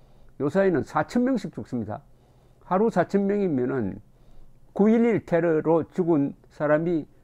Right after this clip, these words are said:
그날 약 삼천 명에서 한 몇 명 빠졌습니다. 구일일 테러가 매일 일어납니다. 이것은 완전히 트럼프의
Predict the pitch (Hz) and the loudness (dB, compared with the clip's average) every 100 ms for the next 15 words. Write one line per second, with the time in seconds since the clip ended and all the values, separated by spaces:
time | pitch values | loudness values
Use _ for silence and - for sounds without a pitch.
0 | _ - - - - - - _ - - | _ -20 -20 -20 -20 -20 -20 _ -10 -4
1 | 170 127 104 - 143 147 - - - - | 0 0 -2 -6 0 0 0 -20 -20 -6
2 | 160 156 196 202 190 147 135 131 180 165 | -4 0 0 2 0 0 0 2 2 0
3 | - 156 151 - 107 - - - - _ | -2 -4 -4 -6 -10 -12 -16 -20 -20 _
4 | - - - 233 233 226 - 170 139 117 | -20 -4 4 6 6 2 0 -2 0 -2
5 | 90 95 120 190 254 240 202 165 98 117 | -4 0 8 10 8 4 -2 -4 -8 -8
6 | 107 - _ _ - - _ _ _ _ | -12 -16 _ _ -20 -20 _ _ _ _
7 | - 156 220 208 175 - - 151 165 196 | -4 0 0 0 -2 -6 -4 2 2 2
8 | 262 262 226 226 - _ _ _ - - | 0 0 -4 -8 -16 _ _ _ -6 0
9 | 226 214 - - 180 160 185 226 170 | 0 0 -4 0 0 2 2 2 -2